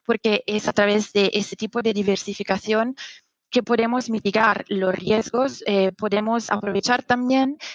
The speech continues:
de momentos más volátiles, em, de los mercados que realmente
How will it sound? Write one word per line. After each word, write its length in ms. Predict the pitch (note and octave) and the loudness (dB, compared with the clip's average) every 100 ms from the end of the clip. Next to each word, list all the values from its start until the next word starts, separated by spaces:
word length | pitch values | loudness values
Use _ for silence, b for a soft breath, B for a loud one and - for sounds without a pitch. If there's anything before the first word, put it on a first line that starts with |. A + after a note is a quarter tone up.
| - | -16
de 200 | G#3+ A3+ | -2 -2
momentos 680 | A3 A3+ B3 A#3+ G3 F#3+ - G#3 | 0 0 0 -2 -4 -4 -8 -4
más 320 | G3+ G3+ G#3+ | -2 -2 0
volátiles, 800 | G3+ B3 - C#4 D4 E4 - - | 2 2 2 4 4 4 -2 -4
em, 640 | A3 G#3 G3+ G3+ G3 F#3+ - _ | 0 2 2 0 -8 -12 -16 _
de 120 | G#3 | -2
los 160 | G#3 G#3+ | -2 -2
mercados 520 | G#3 B3 A#3+ C4+ - | 0 2 0 -2 -2
que 160 | A3+ | 0
realmente 640 | G3+ G3+ G#3+ A#3+ B3 B3+ | 2 0 0 -2 0 0